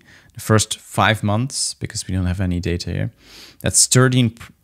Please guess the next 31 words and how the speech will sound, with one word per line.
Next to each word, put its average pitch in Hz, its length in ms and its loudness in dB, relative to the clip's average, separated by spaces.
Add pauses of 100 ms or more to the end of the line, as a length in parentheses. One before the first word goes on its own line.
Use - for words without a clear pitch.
(120)
uh, 98 160 4
thirteen 107 380 0
percent, - 560 -4 (320)
right? 95 240 -2 (680)
If 107 120 -6
we 98 80 0
go 95 240 2
to 90 280 -2 (440)
last 104 380 2
year 80 260 -4 (100)
in 85 280 -4
May, 78 500 -4 (480)
eight 101 160 4
dot 95 140 -2
three 113 200 2
had 95 180 2
sixteen - 560 0
percent. - 560 -8
If 87 140 -8
we 87 80 -2
go 87 160 0
last 90 400 0
mer-, 82 300 -2 (340)
uh, - 40 -6
year, 85 280 -2
May, 85 560 -2 (640)
eight 101 160 4
dot 95 160 -2
two 139 220 6
had 90 260 2 (180)
fifteen. 110 600 0